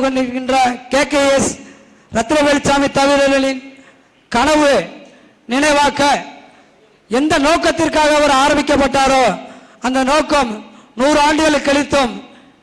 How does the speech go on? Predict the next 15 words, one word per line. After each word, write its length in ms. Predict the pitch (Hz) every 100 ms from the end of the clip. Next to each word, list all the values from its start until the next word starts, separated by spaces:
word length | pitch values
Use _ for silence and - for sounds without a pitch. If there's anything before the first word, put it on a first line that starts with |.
| _ -
நிறைவு 320 | 220 285 330 302
பெறாமல் 480 | 294 285 285 277 190 - - - - _ 233
அதன் 240 | 254 254
கிடப்பிலே 440 | 269 320 294 311 311
இருந்து 240 | 285 269 285 262 196 208
வருகிறது. 460 | 254 269 240 220 208 - - - - - _ _ -
அதற்கு 320 | 233 262 247 214
காரணம் 480 | 247 294 277 302 254 - - - - _ _ _ _ _ _ -
இடையில் 360 | 262 320 311 285
ஏற்பட்ட 360 | 294 285 277 - 269 240
ஐம்பத்தி, 460 | 311 311 302 294 269 190 - - - - _ 226
ஆயிரத்தி 260 | 285 302 294
தொள்ளாயிரத்தி 360 | 294 294 285 240
ஐம்பத்தி 360 | 294 302 294 277 269
ஏழில் 280 | 294 302